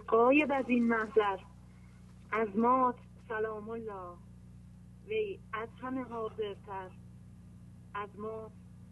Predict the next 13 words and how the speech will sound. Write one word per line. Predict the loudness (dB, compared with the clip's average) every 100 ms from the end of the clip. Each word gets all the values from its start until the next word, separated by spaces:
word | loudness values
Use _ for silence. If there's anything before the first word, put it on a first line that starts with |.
| -16
سلام | -12 -12 -12 -14
الله. | -14 -14 -16 -18 -18 -20 -18 -18 -18 -18 -18 -18 -10
با | -8 -6
عرض | -8 -6 -6 -6
سلام | -8 -6 -6 -8 -10
به | -10 -10 -12
شما | -14 -14 -12
عزیز | -12 -12 -10
بزرگوار | -8 -8 -8 -6 -8 -6 -2 0 -2 -4 -8 -16 -16 -16 -4
و | -4
تمامی | 2 4 4 2 4 4
دوستان | 2 -4 -4 -2 0
حاضر، | 0 0 4 4